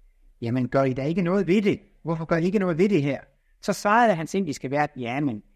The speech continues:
det er jo deres karma." Så blev han så vred og så oprørt, at han gav ham inderen en ordentlig en på skrin med ordene, "Det er jo din karma." <laughs> Og det viser sig jo så, så havde han jo slet ikke noget, der røvl over, at han fik den der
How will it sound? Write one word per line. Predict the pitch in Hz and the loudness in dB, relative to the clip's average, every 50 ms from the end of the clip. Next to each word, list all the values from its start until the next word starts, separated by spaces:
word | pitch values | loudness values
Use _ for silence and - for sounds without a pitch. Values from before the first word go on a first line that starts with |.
| _ _ _ | _ _ _
det | 165 | 2
er | 208 | 2
jo | 226 | 4
deres | 196 185 190 220 247 220 - | 4 4 4 2 2 0 -2
karma." | - 170 160 156 156 151 135 - - _ _ _ _ _ _ _ _ _ _ _ _ | -4 -2 -2 0 0 -2 -4 -6 -8 _ _ _ _ _ _ _ _ _ _ _ _
Så | _ - 170 | _ -4 0
blev | 185 226 208 | 2 2 2
han | 156 | 2
så | - 165 | 0 -4
vred | 143 147 175 202 196 | -2 0 2 2 0
og | 131 | 0
så | - 135 | -4 -2
oprørt, | - 180 190 - 170 143 113 110 - - _ _ _ _ _ _ _ _ _ _ _ | 0 0 0 0 -2 -4 -4 -6 -10 -16 _ _ _ _ _ _ _ _ _ _ _
at | 170 165 - | -2 -2 0
han | - 160 156 | -2 -2 2
gav | 175 208 214 | 2 2 2
ham | 202 175 170 175 | 2 0 -2 0
inderen | 185 202 196 156 131 135 | 0 0 0 -2 -4 -6
en | 143 - _ _ | -8 -12 _ _
ordentlig | - 220 262 269 262 - - - 165 180 190 196 | 0 2 2 2 2 0 -2 -2 0 0 0 -2
en | - - | -4 -6
på | - - | -10 -14
skrin | - - - 180 202 196 208 214 - _ _ _ _ - _ _ _ | -8 -4 -2 -2 -2 -4 -8 -14 -18 _ _ _ _ -20 _ _ _
med | 143 143 147 | -2 0 2
ordene, | 165 196 190 151 117 107 - _ _ - | 4 4 4 2 0 -2 -8 _ _ 2
"Det | 196 | 2
er | 214 | 2
jo | |
din | 185 233 254 254 185 | 4 4 4 4 4
karma." | - 143 151 139 143 143 135 107 - - _ _ _ _ _ _ _ _ _ _ _ - | 2 2 2 2 2 2 0 -2 -6 -12 _ _ _ _ _ _ _ _ _ _ _ -2
<laughs> | 226 214 - - 220 220 202 190 208 180 - - 208 185 - _ - - - _ - - _ _ _ - _ _ _ _ _ _ _ | -2 -2 0 -2 -2 -2 0 0 0 -2 -2 -6 -8 -10 -10 _ -20 -20 -20 _ -20 -20 _ _ _ -20 _ _ _ _ _ _ _
Og | - 131 | -6 -2
det | 156 165 | 0 2
viser | 196 196 151 143 | 2 0 0 -2
sig | 127 - 151 135 | -2 -2 -2 0
jo | |
så, | 120 - 147 | -2 -2 -2
så | - 165 | 0 0
havde | 165 170 175 | 0 0 0
han | 175 170 165 | 0 0 -2
jo | 147 | -2
slet | - 180 | 0 0
ikke | 185 - - | -2 0 0
noget, | 175 170 160 147 | 0 0 2 2
der | 139 127 | 2 0
røvl | 123 143 160 160 139 131 | 2 2 2 2 2 0
over, | 123 120 | -2 -2
at | 131 | -2
han | 131 123 117 | -4 -4 -4
fik | - 160 147 - | -4 -6 -2 0
den | 165 156 135 | 2 2 2
der | 139 139 135 113 | 2 0 0 -2